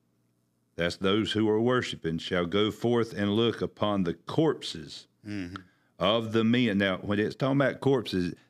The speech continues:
Speaker 1: they're not dead.
Speaker 2: Mm-mm.
Speaker 1: That, that, that they're, <laughs> they're, they're in agony and
Speaker 2: Mm-hmm.
Speaker 1: pain.
Speaker 2: Yeah.
Speaker 1: It says, "They will look upon the corpses of men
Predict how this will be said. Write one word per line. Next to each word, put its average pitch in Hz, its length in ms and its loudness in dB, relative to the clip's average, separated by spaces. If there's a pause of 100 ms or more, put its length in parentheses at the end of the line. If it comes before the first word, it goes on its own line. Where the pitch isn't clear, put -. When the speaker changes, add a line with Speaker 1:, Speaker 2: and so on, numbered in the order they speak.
Speaker 1:
they're 101 140 2
not 123 260 2
dead. 98 340 0 (320)
Speaker 2:
Mm-mm. 101 420 -8 (320)
Speaker 1:
That, 92 240 -2
that, 92 220 -2
that 101 160 0 (180)
they're, 98 260 0
<laughs> - 360 -2
they're, 101 460 0 (100)
they're 104 200 2
in 85 360 0
agony 78 520 -2 (160)
and 82 220 -4
Speaker 2:
Mm-hmm. 110 100 -8
Speaker 1:
pain. 104 380 -2 (180)
Speaker 2:
Yeah. 95 220 -12 (320)
Speaker 1:
It 92 140 0
says, 110 340 2
"They 110 160 2
will 117 200 2
look 123 220 0
upon 107 360 0
the 87 100 0
corpses 117 500 0
of 107 160 0
men 113 380 2